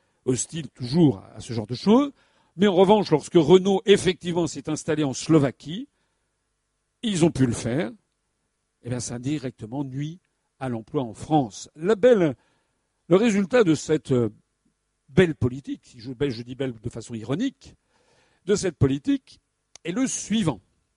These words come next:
La destruction de l'industrie française. Ici, vous avez une carte. Une carte de France, c'est l'industrie en mille neuf cent soixante-huit.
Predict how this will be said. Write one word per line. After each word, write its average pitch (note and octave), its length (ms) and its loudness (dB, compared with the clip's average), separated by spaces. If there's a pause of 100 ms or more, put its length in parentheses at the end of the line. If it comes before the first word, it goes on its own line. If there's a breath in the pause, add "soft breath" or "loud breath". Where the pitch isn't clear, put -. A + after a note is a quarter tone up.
(840)
La F#3 180 2
destruction D#3 560 -8
de D3 60 -4
l'industrie C3 540 -10
française. C3 680 -4 (320 soft breath)
Ici, G3 260 -2
vous F#3+ 160 2
avez F#3 160 2
une F3 180 4
carte. - 580 -2 (400 soft breath)
Une G3 200 0
carte C4+ 300 -4
de G#3 140 2
France, B3 360 -4
c'est F3+ 140 -6
l'industrie F#3+ 440 -6
en F#3 60 -2
mille E3+ 140 -8
neuf E3+ 140 -4
cent F#3+ 140 -12
soixante-huit. - 1040 -12